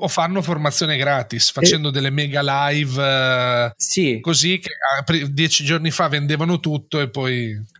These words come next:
Speaker 2: Quindi, eh, la realtà è che uno purtroppo online non ha il modo di capire realmente chi fa o non fa le cose, ognuno online può dire di essere chi vuole. Eh, la realtà dei fatti è che chi fa realmente questo tipo di lavoro, perché è un lavoro, ehm,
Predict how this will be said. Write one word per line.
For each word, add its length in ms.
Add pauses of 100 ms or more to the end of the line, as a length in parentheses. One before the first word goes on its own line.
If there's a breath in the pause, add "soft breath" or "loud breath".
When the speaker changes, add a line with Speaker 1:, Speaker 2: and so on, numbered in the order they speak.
(100)
Speaker 2:
Quindi, 460
eh, 80
la 120
realtà 320
è 20
che 120
uno 200
purtroppo 400
online 260
non 160
ha 100
il 100
modo 280
di 220
capire 320
realmente 420
chi 140
fa 140
o 40
non 140
fa 100
le 140
cose, 220
ognuno 180
online 240
può 120
dire 200
di 80
essere 340
chi 100
vuole. 480 (460 soft breath)
Eh, 160
la 120
realtà 280
dei 140
fatti 460
è 160
che 420 (180)
chi 180
fa 160
realmente 440
questo 300
tipo 180
di 160
lavoro, 640 (160 soft breath)
perché 220
è 20
un 80
lavoro, 560 (180 soft breath)
ehm, 880